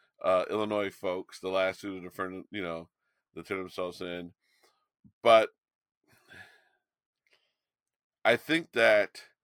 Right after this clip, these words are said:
well, well, it goes, this goes back to the name of the show, but how do you think, now that all indictments have come, although we may get another indictment out of another state, but since most of the indictments have come, what, what do you think will be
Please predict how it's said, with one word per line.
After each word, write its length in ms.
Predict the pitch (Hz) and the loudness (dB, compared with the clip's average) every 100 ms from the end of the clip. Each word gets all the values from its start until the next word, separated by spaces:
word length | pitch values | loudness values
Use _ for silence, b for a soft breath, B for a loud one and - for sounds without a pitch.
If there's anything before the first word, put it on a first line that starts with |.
| _ | _
well, 160 | 131 151 | -2 0
well, 240 | 170 185 180 | 2 0 0
it 200 | - 107 | -6 -4
goes, 260 | 127 143 - | 0 0 -2
this 200 | 98 135 | -12 -12
goes 200 | 143 147 | -4 -4
back 260 | 123 127 - | 2 2 2
to 120 | 110 | -6
the 100 | 92 | -8
name 180 | 92 101 | -6 -6
of 60 | 101 | -8
the 60 | |
show, 380 | - 110 110 110 | -6 -2 0 0
but 260 | 95 92 - _ b b b b b _ _ _ _ _ | -2 -4 -4 _ b b b b b _ _ _ _ _
how 300 | - 160 226 | 4 6 8
do 120 | 165 | 4
you 140 | 160 165 | -6 -4
think, 220 | 147 123 | -4 4
now 160 | 120 | 6
that 120 | 127 113 | 6 4
all 180 | 113 | 4
indictments 400 | 110 104 98 98 | 2 0 0 -4
have 120 | 98 - | -12 -6
come, 220 | 101 98 | -6 -4
although 180 | 95 98 | -4 -4
we 160 | 98 | -6
may 280 | 98 95 101 | -6 -4 -4
get 180 | 98 101 | -4 -4
another 340 | 95 98 95 | -4 -4 -4
indictment 380 | 90 90 87 92 | -2 -2 -2 -4
out 80 | 90 | -4
of 80 | 90 | -6
another 260 | 87 82 | -10 -12
state, 340 | - 104 101 - b b b | -8 -4 -4 -6 b b b
but 220 | 117 110 | -10 -10
since 280 | - 143 120 | -8 -8 -6
most 200 | 151 175 | -8 -6
of 40 | 156 | -6
the 40 | |
indictments 380 | 127 120 113 - | -2 -4 -4 -14
have 140 | 98 | -12
come, 380 | 107 95 85 85 _ _ _ _ _ _ _ _ _ _ | -6 -6 -6 -14 _ _ _ _ _ _ _ _ _ _
what, 380 | 76 107 135 165 - _ _ | -20 0 2 2 -2 _ _
what 220 | 117 165 | 0 0
do 60 | 185 | -2
you 60 | |
think 220 | 175 156 | -8 -8
will 100 | 131 | -8
be 800 | 110 120 117 117 113 110 110 104 | -10 -8 -6 -6 -6 -8 -10 -14